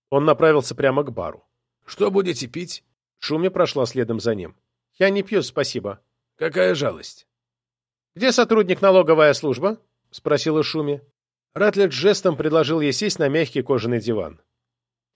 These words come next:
«О, его здесь нет». Он щедро плеснул себе виски.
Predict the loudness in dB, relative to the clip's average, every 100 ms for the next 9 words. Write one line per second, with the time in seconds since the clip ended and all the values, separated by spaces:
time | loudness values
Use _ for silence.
0 | _ _ _ _ _ _ _ -2 2 2
1 | 0 -8 -8 0 2 2 0 -2 -4 -6
2 | _ _ _ _ _ _ _ _ 0 0
3 | 2 0 2 0 0 -2 -2 -4 -2 -6
4 | -6 -12 -16 _